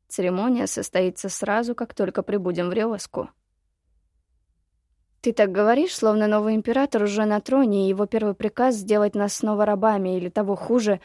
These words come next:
убить". "Убить вряд ли, но ты сама понимаешь,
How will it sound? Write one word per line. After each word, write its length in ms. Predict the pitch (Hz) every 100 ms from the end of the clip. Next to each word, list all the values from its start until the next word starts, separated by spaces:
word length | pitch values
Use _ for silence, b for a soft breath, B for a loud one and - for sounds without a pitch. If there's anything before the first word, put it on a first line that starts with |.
| B
убить". 540 | - 226 202 185 - - _ _ _ _ _ _ _ _ _ _ _ _ _ -
"Убить 420 | 175 185 247 262
вряд 340 | 247 294 302
ли, 100 | 185
но 140 | 180 180
ты 100 | 208
сама 320 | - 277 285
понимаешь, 800 | 208 190 190 196 180 - -